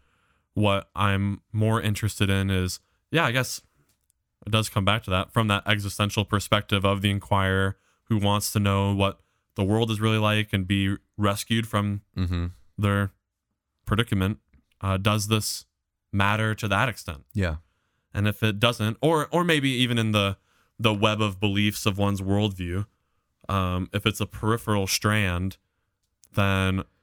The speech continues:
Speaker 1: I just, um, maybe I'm ambivalent or I'm agnostic on the question of historicity,
Speaker 2: Mm-hmm.
Speaker 1: and I'm interested in what the mythologizer has to say.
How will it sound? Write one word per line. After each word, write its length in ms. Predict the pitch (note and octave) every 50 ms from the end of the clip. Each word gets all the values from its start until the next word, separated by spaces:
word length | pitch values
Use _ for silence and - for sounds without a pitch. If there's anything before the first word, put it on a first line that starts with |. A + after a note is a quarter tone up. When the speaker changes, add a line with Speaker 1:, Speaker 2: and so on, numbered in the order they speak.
| _ _ _ -
Speaker 1:
I 120 | A#2 A#2
just, 220 | A2+ A#2+ A#2 - -
um, 280 | A#2+ A2+ A2 G#2 G2+ - _ _ _ _
maybe 240 | B2+ B2+ D3 D#3 D3+
I'm 80 | C3+ B2
ambivalent 560 | A#2 G#2+ G#2 F#2+ G#2 A2 B2+ C#3 D#3+ G3 - - -
or 260 | G#2+ G#2 G#2 - -
I'm 140 | G#2 G#2+ G#2+
agnostic 640 | G#2 G#2 G2+ G#2 G2+ G#2+ B2+ C3+ - - G#2+ G2 -
on 120 | G2 G2
the 80 | G2 F#2+
question 340 | - - G#2 F#2+ - G#2 G2
of 120 | F#2 -
historicity, 720 | - G2+ - - - G2 F#2 F2+ - - G2 F#2+ G2 G#2
Speaker 2:
Mm-hmm. 240 | G#2+ - F#2 F#2 F2+ E2+ - _ _ -
Speaker 1:
and 120 | - B2
I'm 300 | A#2 A#2 A#2 A2+ A2+ B2 -
interested 380 | C3 D3 - F#3 - - A#2
in 80 | A2 G#2+
what 220 | A2 A2 A2 -
the 160 | A2+ A2+ G#2+ G#2+
mythologizer 880 | G#2+ G#2 G#2 - G#2 G2+ G#2 G#2+ G#2+ G#2 G#2+ G2+ G#2 G#2+ G2+ G#2+ G#2 G2+
has 180 | G#2+ G#2 G#2 -
to 80 | -
say. 380 | - - A#2+ A2+ G#2+ G#2 A2